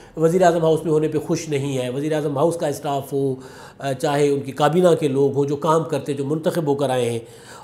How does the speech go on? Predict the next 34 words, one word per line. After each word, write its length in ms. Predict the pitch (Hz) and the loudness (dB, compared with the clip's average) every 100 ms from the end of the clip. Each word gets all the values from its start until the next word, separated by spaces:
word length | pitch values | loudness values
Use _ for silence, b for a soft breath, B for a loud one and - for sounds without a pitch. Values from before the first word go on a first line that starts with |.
| - | -4
और 100 | 180 | -2
अब 200 | 196 196 | 0 2
यहाँ 200 | 170 214 | 6 6
पर 160 | 208 208 | 6 4
फ-, 380 | - 208 175 185 | 0 -12 -4 -2
फ-, 560 | 170 170 160 156 151 B B - | 0 2 4 4 2 B B -8
आ-, 200 | 151 147 | -2 0
आपा 280 | 151 151 165 | 4 6 6
फिरदौस 400 | 156 160 196 208 | 2 6 8 10
आ 100 | 190 | 8
गई 220 | 175 175 | 6 4
हैं, 300 | 165 143 - - - b b b b 147 | 4 2 -4 -16 -20 b b b b -8
और 100 | 147 | -4
फिरदौस 440 | 185 180 220 180 | 2 8 8 8
जब 200 | 202 185 | 4 2
ऊपर 240 | 180 208 | 2 0
थीं 380 | 208 - 247 156 - B - | 0 0 0 0 -6 B -8
तो 80 | 151 | 0
वहाँ 220 | 143 151 | 2 2
पर 80 | 190 | 0
भी 60 | 196 | 0
उनसे 180 | 185 | 0
कोई 160 | 190 185 | 0 -2
खुश 240 | 185 - | -4 -6
नहीं 180 | 180 165 | -4 -2
था। 80 | 170 | -2
सारे, 680 | - 175 190 196 185 - 151 147 | 0 2 4 4 2 -4 -12 -2
सारों 220 | 175 190 | 0 0
को 60 | 175 | 0
पता 300 | 165 180 175 | 0 2 4
था 160 | 170 | 2
कि 100 | 165 | 2
वो 80 | 170 | -2
हर, 200 | 165 175 | -4 -4